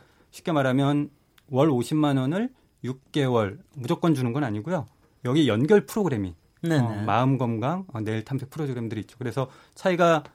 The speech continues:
Speaker 1: 지금 논의되고 있는 기본소득하고는 문제인식, 정책 대상, 프로그램,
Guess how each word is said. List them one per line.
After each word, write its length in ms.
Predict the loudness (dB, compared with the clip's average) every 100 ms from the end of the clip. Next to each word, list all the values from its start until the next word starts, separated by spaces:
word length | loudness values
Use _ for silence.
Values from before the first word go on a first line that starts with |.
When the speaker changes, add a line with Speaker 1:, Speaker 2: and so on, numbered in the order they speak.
| _
Speaker 1:
지금 420 | -14 -6 -2 0
논의되고 420 | 4 4 4 4 4
있는 200 | 4 2
기본소득하고는 840 | -2 -4 -2 -2 -2 -2 -4 -6 -10 _ _
문제인식, 720 | 0 4 4 4 2 -2 -6 -10 _
정책 440 | -8 -6 -4 -8
대상, 380 | -8 -6 -4 -4 -8 _ _
프로그램, 480 | -6 -2 -2 -4